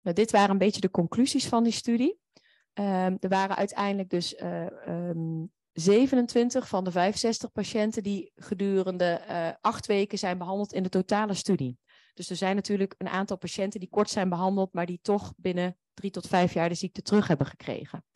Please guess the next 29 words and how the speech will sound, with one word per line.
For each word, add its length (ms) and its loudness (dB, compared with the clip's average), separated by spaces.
Nou, 120 0
we 60 2
hebben 140 -2
gedacht 400 0
van, 120 -8
nou, 140 -6
dat 120 -8
is 100 -10
wel 240 0
een 180 -6
winst 320 -4
voor 120 -10
die 100 -10
patiënten, 520 2
want 140 8
die 80 4
hebben 180 8
in 60 2
plaats 320 4
van 140 2
de 60 2
standaard 460 2
zes 300 0
maanden 300 0
behandeling, 420 0
zoals 180 -2
we 80 -6
altijd 300 -2
deden, 320 -2